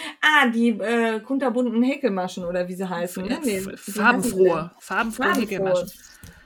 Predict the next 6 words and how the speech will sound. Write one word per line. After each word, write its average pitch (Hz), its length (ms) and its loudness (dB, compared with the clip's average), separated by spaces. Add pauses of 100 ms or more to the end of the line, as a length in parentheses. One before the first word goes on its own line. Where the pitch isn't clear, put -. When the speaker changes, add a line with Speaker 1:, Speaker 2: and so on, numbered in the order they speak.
Speaker 1:
Genau, 226 220 2
farbenfrohe 247 560 -2
Häkelmaschen 254 800 0
von 233 380 2
Sandra 226 540 2
Gutierrez. 226 1200 -2